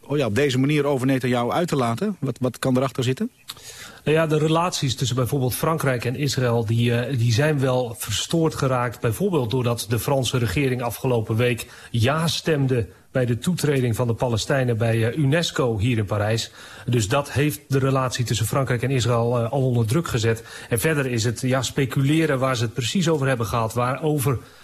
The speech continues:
Speaker 2: eh, Netanyahu dan gelogen zou hebben, misschien over de nederzettingenpolitiek. De conclusie was alleen wel heel helder. Eh, waar Sarkozy Netanyahu nog kan negeren,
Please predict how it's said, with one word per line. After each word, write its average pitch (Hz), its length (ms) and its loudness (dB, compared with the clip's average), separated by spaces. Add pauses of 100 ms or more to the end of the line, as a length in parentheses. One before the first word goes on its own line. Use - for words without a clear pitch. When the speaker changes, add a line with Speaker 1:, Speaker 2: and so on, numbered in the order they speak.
Speaker 2:
eh, 123 120 0
Netanyahu 131 580 2
dan 127 240 0
gelogen 151 480 0
zou 131 140 0
hebben, 117 220 0
misschien 139 340 0
over 120 180 0
de 117 80 0
nederzettingenpolitiek. 120 1120 0 (160)
De 135 100 -2
conclusie 185 540 2
was 165 200 0
alleen 151 240 2
wel 135 220 0
heel 110 220 0
helder. 107 320 0 (320)
Eh, 104 180 0
waar 113 220 2
Sarkozy 127 560 0
Netanyahu 147 680 2
nog 135 200 0
kan 135 180 -2
negeren, 131 500 0